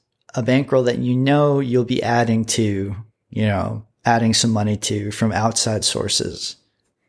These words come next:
Could be every month, every week, whatever. And a good example of this is, let's, let's take someone who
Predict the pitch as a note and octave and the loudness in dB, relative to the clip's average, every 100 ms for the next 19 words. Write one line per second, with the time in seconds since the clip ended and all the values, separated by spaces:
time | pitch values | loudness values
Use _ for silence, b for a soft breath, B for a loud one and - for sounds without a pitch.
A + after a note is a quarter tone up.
0 | _ _ _ - - G#2+ G2+ F2+ A2 A#2+ | _ _ _ -18 -4 -2 -2 -2 -2 0
1 | D3+ D3 C3+ A#2+ G#2+ A2+ A2 G#2 G#2+ G#2+ | 2 2 2 -2 0 0 0 0 0 0
2 | F#2+ E2+ - b b b b b b - | 0 -6 -12 b b b b b b -2
3 | C3+ C3 D#3 B2+ A#2+ A#2 A#2+ G2+ G#2 G#2+ | 0 2 2 2 0 2 0 -2 -4 -4
4 | - G#2 G2+ F#2+ - - _ - A#2+ - | -4 -4 -4 -6 -8 -12 _ -6 -2 -2
5 | - - B2+ B2+ - D3+ C#3 C3+ B2+ B2 | -2 -4 -2 0 0 0 0 0 2 2
6 | A#2+ A2 A2+ A2 G#2 | 0 0 0 0 -2